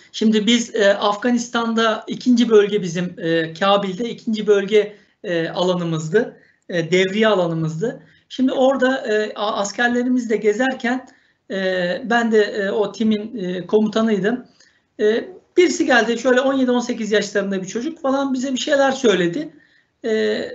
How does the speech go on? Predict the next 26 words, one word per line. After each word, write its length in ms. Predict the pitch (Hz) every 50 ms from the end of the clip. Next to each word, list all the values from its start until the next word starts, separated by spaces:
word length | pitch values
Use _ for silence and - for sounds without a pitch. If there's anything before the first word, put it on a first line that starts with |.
| - 220 220 214 - - - - - _ _ _ _ _
tabii 320 | - 269 269 302 302 - -
tepki 320 | 269 269 262 - 339 320
gösteriyor. 760 | 320 294 240 - - - 233 214 190 190 196 247 - - - - _ _ _ _ _ _ _ _
E, 380 | - 220 220 220 226 226 262 - - - -
yanımızda, 720 | 254 254 277 294 285 277 262 233 - 294 277 269 269 269 269 254 233 220
e, 140 | 220 220 214
şey 280 | - 285 294 269 254
vardı, 460 | 214 185 170 160 160 156 156 - - 208 170
e, 20 | 165 170 214 - - 262 285 285 262 247 - - _ _ _ - - _
tercüman. 560 | - 226 226 220 - 240 233 220 196 180 185 -
Ona 180 | 262 285 269 -
sordum, 560 | - 269 262 262 254 302 302 320 - - -
söylemek 420 | - 294 294 302 294 294 294 262
istemedi. 600 | - - - 330 294 254 202 175 165 233 285 - - - _ _ _ _ _ _ _ _ _
E, 440 | 339 277 277 269 - - - 294 277
sonra 580 | 262 - 311 320 320 320 311 294 - 262 269 240
biraz 240 | 330 320 311 311 302
ısrar 400 | - - - 285 294 294 294 302
edince 480 | 294 320 302 277 330 302 254 254 - 277
bize 200 | 269 349 339 -
küfrettiğini, 640 | - 294 - - 320 - - - 294 285 277 277 277
e, 440 | 277 285 - - 254 214 208 214 -
öğrendim 580 | 254 196 196 196 185 180 170 160 160 156 165 190
ben. 100 | 208 208
Yani 340 | 214 226 226 226 220 214 214
kötü, 400 | - 233 214 - 247 247 240